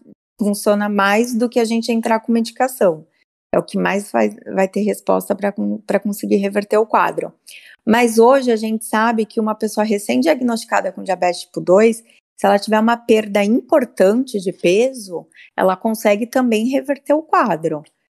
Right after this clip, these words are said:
Então, às vezes, é até um estímulo, né, pra pessoa. Falar, "Ó, se você conseguir perder bastante", mas é uma perda importante mesmo, assim, em torno de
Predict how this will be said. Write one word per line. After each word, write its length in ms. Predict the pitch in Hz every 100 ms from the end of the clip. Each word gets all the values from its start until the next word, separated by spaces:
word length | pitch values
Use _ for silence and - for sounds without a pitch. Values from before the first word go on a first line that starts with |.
| _ _
Então, 280 | 185 180 185
às 120 | 185
vezes, 200 | 208 214
é 60 | 214
até 200 | 208 202
um 160 | 214
estímulo, 640 | 247 - - 311 196 185 185
né, 140 | 185
pra 160 | 180 180
pessoa. 320 | 196 185 175
Falar, 140 | - 180
"Ó, 20 |
se 100 | -
você 100 | 175
conseguir 600 | - 190 - 180 202 226 _ _ _ -
perder 260 | 202 190 185
bastante", 680 | 196 214 - 190 214 220
mas 160 | 202 185
é 100 | 190
uma 140 | 190
perda 260 | 196 196 202
importante 720 | 208 226 220 - 185 202 -
mesmo, 380 | 180 160 165 185
assim, 200 | 175 165
em 60 | 165
torno 320 | - 165 170
de 160 | 170